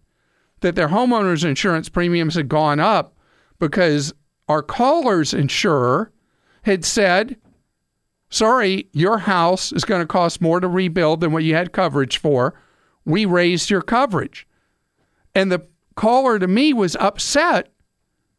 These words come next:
and wanted me to tell him how to fight back. And I was like, "No, no, no, no. Your insurer did something most insurers won't do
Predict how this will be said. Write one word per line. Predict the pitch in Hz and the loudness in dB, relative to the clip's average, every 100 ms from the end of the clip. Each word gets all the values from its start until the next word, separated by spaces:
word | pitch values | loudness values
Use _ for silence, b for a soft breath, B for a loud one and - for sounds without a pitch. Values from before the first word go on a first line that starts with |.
| _ - | _ -6
and | 185 185 | -2 0
wanted | 254 254 208 | 0 0 2
me | 190 | 2
to | 190 170 | 2 0
tell | - 202 | 0 0
him | 185 | 0
how | 170 196 | 0 0
to | 180 | -2
fight | - 196 185 160 | -2 -2 -2 -2
back. | 220 240 208 | 0 0 -2
And | 175 | 0
I | |
was | 175 160 | 0 0
like, | 175 165 | 0 0
"No, | 165 262 | 0 2
no, | 269 277 | 2 2
no, | 262 | 2
no. | 254 262 160 b b b b b b b | 2 0 -2 b b b b b b b
Your | - 165 320 294 | -2 2 2 0
insurer | 196 - 208 180 185 | 0 0 2 2 2
did | 175 190 - | 0 -2 -2
something | 202 180 208 156 | -2 0 0 2
most | 160 202 - | 2 0 -2
insurers | 196 156 202 165 156 139 | -4 -2 0 0 0 0
won't | 151 277 381 165 | 0 0 -2 -2
do | 156 143 156 254 | 0 2 0 -2